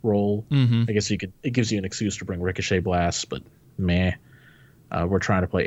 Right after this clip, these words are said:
Speaker 1: A-Force more so anyway, so yeah, locking in Core Peter in case we, uh,
Speaker 2: I love
Speaker 1: we
Speaker 2: it.
Speaker 1: try to go specific
Speaker 2: The
Speaker 1: control-y.
Speaker 2: specific Spider-Man. <laughs>
Speaker 1: Yes, that is what he is. He is the specific Spider-Man.
Speaker 2: Exactly.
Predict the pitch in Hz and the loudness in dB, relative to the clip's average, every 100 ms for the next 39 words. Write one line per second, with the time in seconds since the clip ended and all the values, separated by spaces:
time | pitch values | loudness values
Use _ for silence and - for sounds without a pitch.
0 | 87 - 90 87 98 92 - 92 123 135 | -2 -2 -2 -2 -4 -4 0 2 4 4
1 | 123 120 113 110 - 87 82 80 - _ | 4 6 4 2 -2 -2 -2 -4 -10 _
2 | _ _ _ _ _ - - - - 165 | _ _ _ _ _ -4 -4 -10 -18 0
3 | 131 - 110 104 107 90 92 87 95 98 | 0 2 -2 -2 -2 -4 -6 -8 -8 -6
4 | 104 92 - 87 90 90 92 135 117 107 | -4 -4 -4 -4 -2 -2 -2 -2 0 2
5 | 104 - 104 95 95 98 92 - - - | 0 2 2 2 0 0 0 -4 -10 -10
6 | 98 - - - _ - - - - - | -10 -12 -16 -20 _ -20 -20 -20 -20 -20
7 | - - - - _ - 110 107 82 78 | -20 -20 -20 -20 _ -6 0 0 0 -2
8 | 233 - - - 101 98 95 98 - - | -2 -4 -6 -6 -6 -6 -10 -12 -16 -20
9 | - - - - - - - 269 - 139 | -20 -20 -20 -20 -8 -6 -2 -4 -4 -2
10 | 123 113 95 - - - 131 127 110 104 | 2 2 2 -2 -4 -4 0 2 2 2
11 | 107 104 98 90 - 123 110 101 87 - | -2 -4 -4 -6 -4 -2 -2 -2 -6 -8
12 | - - - 110 - - - 90 87 80 | -10 -10 -4 -2 -2 -6 -6 -4 -4 -6
13 | 82 80 82 139 131 139 - - - | -8 -10 -4 -2 -2 -6 -6 -10 -14